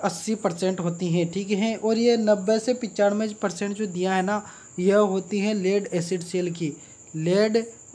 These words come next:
एसिड सेल की, ये ध्यान रखना, ठीक है। इसी के साथ next क्वेश्चन पर बा-,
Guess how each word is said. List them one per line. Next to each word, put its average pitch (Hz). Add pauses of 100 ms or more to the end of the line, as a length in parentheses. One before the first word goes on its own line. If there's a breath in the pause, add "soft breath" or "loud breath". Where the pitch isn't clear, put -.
(160)
एसिड 190
सेल 190
की, 202
ये 196
ध्यान 170
रखना, 185 (1120 loud breath)
ठीक 220
है। 233 (280 loud breath)
इसी 175
के 196
साथ 185
next 175
क्वेश्चन 170 (100)
पर 170
बा-, 147